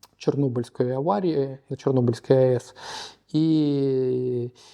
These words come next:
інваліди другої, е, групи. Тобто ці категорії, е,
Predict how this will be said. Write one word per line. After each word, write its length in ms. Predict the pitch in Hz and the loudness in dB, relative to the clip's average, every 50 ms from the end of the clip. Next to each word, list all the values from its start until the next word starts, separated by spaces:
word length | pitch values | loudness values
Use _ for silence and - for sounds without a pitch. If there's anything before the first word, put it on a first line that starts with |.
| - _ - | -14 _ 4
інваліди 500 | 139 139 135 139 139 151 165 151 131 120 | 6 6 8 8 6 2 2 2 0 0
другої, 460 | 120 131 139 139 131 123 123 123 123 | 0 0 -2 -2 -2 0 0 0 0
е, 420 | 123 123 123 120 123 127 123 127 127 127 127 | -2 -4 -6 -6 -6 -8 -8 -8 -8 -8 -4
групи. 420 | - 127 135 131 113 - 127 123 - - - - - - - - | 0 2 2 2 2 -2 -8 -10 -10 -12 -20 -20 -20 -20 -12 -6
Тобто 260 | - 117 - - 131 123 | -4 -4 0 4 4 2
ці 220 | - - - 165 | 4 4 0 0
категорії, 800 | - 143 131 - 143 139 139 175 208 214 202 185 151 143 139 139 | 2 0 -2 0 -2 -2 -2 0 0 0 0 0 0 0 0 -2
е, 220 | 139 139 - - | -4 -6 -10 -14